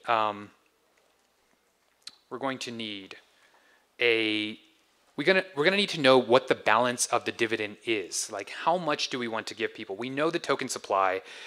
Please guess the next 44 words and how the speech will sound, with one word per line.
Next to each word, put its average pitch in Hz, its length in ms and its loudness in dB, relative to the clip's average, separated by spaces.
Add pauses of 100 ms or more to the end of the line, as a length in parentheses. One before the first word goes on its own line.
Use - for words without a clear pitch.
(720)
How - 180 0
much 175 200 2
do 175 60 -2
we 160 60 -2
wanna 147 160 0
give 127 180 -6
people 127 240 -6
every 113 160 -2
week? 107 320 -8
'Cause 135 140 -10
we 202 80 0
can 233 160 0
give 151 180 2
people 120 280 -6
thousands 123 640 0
of 107 100 -6
tokens 117 600 -6
a 113 80 -4
day, 104 520 0
but - 180 -6
what 175 240 -2
does 147 200 -2
that 143 240 2
equate 147 460 -4
to 139 300 -4
in 117 240 -10
value? 127 600 0 (320)
And 139 120 -6
see, 175 300 -2
I'm 151 100 -8
still 170 360 0
thinking 147 420 -6
in 117 100 -6
terms 117 280 -10
of 101 100 -14
U 117 180 -4
S 104 140 -4
D. 113 240 -14
I'm 107 100 -18
trying 151 380 -6
to 127 100 -14
change 127 600 -10
that - 280 -6
frame. 117 440 -4